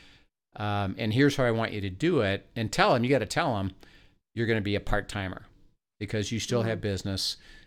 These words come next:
Speaker 1: you still have Colorado, and you just lay it out to 'em and say, 'This is how it's gonna have to work.'" And of course, they said, "Okay." Uh, well, uh, we, uh, worked at, uh, the, the church was in a, a, about ready to collapse financially. And we went through this, this series of,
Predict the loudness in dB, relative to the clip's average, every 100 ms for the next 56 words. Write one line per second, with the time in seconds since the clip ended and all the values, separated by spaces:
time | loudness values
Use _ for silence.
0 | _ -6 -4 -2 -2 -2 -4 -4 -4 -4
1 | -4 -4 -6 -4 0 0 0 0 0 0
2 | -2 -4 -4 -4 -4 -4 -6 -6 -6 -6
3 | -8 -8 -10 -8 -8 -8 -8 -6 -4 -4
4 | -6 -6 -6 -6 -6 -8 -8 -10 -12 -14
5 | -18 -20 -20 -14 -12 -12 -14 -12 -8 -4
6 | 0 -2 -2 -12 -20 -20 -20 _ _ _
7 | -20 -20 -12 -8 -6 -6 -4 -2 -2 -2
8 | -6 -8 -10 -4 0 0 0 -2 -2 -8
9 | -12 -8 -6 -8 -8 -10 -8 -4 -2 -2
10 | -2 -4 -4 -6 -8 -10 -8 -2 0 2
11 | 0 -2 -4 -6 -4 -4 -6 -8 -8 -8
12 | -8 -10 -12 -14 -16 -20 -20 _ _ -2
13 | 4 4 4 0 -4 -2 -4 -8 -14 -14
14 | -12 -10 -8 -6 -8 -10 -14 -16